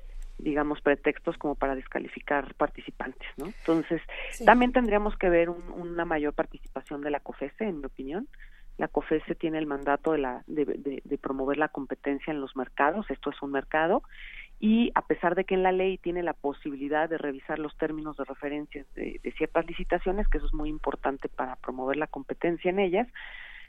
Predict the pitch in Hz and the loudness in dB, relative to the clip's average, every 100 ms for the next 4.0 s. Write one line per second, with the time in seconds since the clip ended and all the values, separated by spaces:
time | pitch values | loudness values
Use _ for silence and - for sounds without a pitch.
0 | - 180 165 185 175 180 180 160 143 147 | 2 6 6 6 4 4 4 4 4 2
1 | 156 156 151 151 147 - 147 143 - - | 2 2 2 0 -2 0 0 0 -10 -4
2 | 143 147 151 220 233 143 156 160 170 190 | -4 -4 -4 2 2 2 -2 0 2 2
3 | 180 - 156 156 156 143 135 135 139 131 | 0 0 0 2 2 0 -4 0 0 0